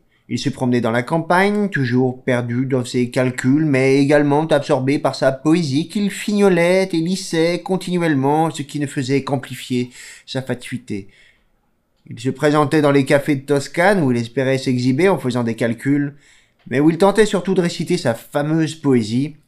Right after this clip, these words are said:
qui disait ceci. « Pieuse Florence, mère des sciences, dont tu es la haute étoile,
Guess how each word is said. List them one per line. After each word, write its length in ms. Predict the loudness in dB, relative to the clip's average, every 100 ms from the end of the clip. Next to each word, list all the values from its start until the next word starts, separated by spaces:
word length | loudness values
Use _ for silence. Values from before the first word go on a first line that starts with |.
| _ _ -4
qui 120 | -2
disait 460 | 2 4 2 2 -8
ceci. « 520 | -8 -6 -6 -8 -14 _ _ _ _ _ _ _ _ _
Pieuse 380 | -2 4 4 4
Florence, 840 | 0 0 2 2 0 -4 -12 -18 _ _ _ -4
mère 340 | 2 4 2
des 120 | 0
sciences, 720 | -2 -2 0 0 -4 -10 -16 -20 -20 _ _
dont 160 | 0 0
tu 260 | 0 4 6
es 40 |
la 160 | 6 4
haute 180 | 2
étoile, 640 | -2 -2 4 4 4 -2